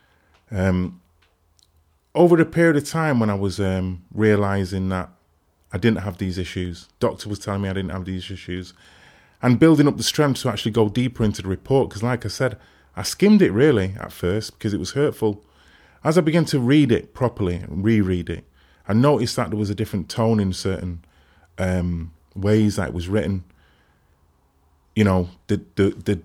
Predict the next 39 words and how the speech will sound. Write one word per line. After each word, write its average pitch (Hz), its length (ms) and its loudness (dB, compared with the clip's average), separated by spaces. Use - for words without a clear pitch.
dialect 110 580 2
of 85 140 -8
the 95 80 -6
way 95 100 0
it 90 80 -2
was 85 140 -8
written. 85 360 -6
And 160 100 0
I 160 60 2
thought, 175 320 4
well, 160 340 2
some - 220 2
of 185 80 6
this - 120 2
sounds 113 360 0
like 104 240 -2
a 98 40 -6
person, 110 600 -2
and 110 160 4
then 113 140 4
some 117 220 2
of 113 60 4
this 110 160 0
stuff - 460 -6
is 107 220 -4
speaking 113 480 -2
in 98 240 0
general 117 360 4
terms, 104 680 -2
not 113 160 2
actually 104 300 -4
speaking 104 340 -2
about 95 300 -2
me, 95 280 2
but 98 180 -4
in 95 120 0
more 98 240 2
general 92 420 0
terms. 90 460 -10